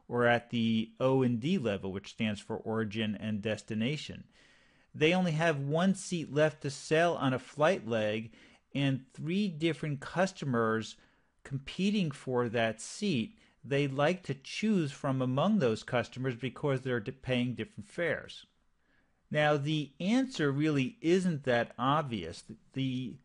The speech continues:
airline wouldn't necessarily just want to say, "Take the six hundred dollar customer and not these other two,"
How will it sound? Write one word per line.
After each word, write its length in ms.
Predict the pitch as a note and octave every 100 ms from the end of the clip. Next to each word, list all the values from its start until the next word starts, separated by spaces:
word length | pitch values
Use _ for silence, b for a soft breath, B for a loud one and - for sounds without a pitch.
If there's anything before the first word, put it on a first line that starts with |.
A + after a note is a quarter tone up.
| _
airline 560 | E3+ G3 F3+ D#3+ C#3+ C3+
wouldn't 360 | F#3 A3 G#3 D#3
necessarily 840 | D#3+ C#3+ C#3 - - F#3+ E3 B2+
just 500 | A2 - D3 F3+ F#3
want 400 | C3+ C3+ C3 B2+
to 140 | - B2+
say, 640 | - - C3 A#2+ A#2 A2+ B B B -
"Take 320 | - D#3 C#3+ -
the 100 | A#2+
six 460 | - - F#3+ F#3+
hundred 360 | - D3 B2 A2+
dollar 280 | A#2+ A#2 A2
customer 640 | - B2 G#2+ - A#2 A2+
and 240 | B2 A#2 A#2
not 240 | C3 C#3
these 220 | A#2+ G#2
other 280 | A#2+ D#3+ F3+
two," 480 | C#3 - G#2 F#2+